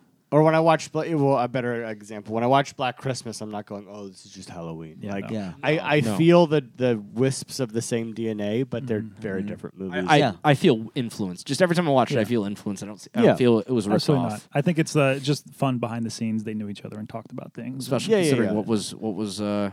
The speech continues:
Speaker 3: Halloween was called the Babysitter Murders, right?
Speaker 2: Yeah. Mm-hmm. Um, and I mean, this starts just, like, so much fucking shit. This feminism, you know, like,
Speaker 1: Mm-hmm.
Speaker 2: brutally feminist,
Speaker 3: Mm-hmm.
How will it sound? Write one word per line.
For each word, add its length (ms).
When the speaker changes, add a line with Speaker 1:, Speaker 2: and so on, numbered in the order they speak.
Speaker 3:
Halloween 280
was 140
called 160
the 60
Babysitter 480
Murders, 400
right? 160
Speaker 2:
Yeah. 160
Mm-hmm. 1300
Um, 420
and 100
I 20
mean, 160
this 120
starts 540
just, 340
like, 160
so 260
much 220
fucking 320
shit. 360
This 280
feminism, 720
you 80
know, 340
like, 160
Speaker 1:
Mm-hmm. 220
Speaker 2:
brutally 400
feminist, 640
Speaker 3:
Mm-hmm. 140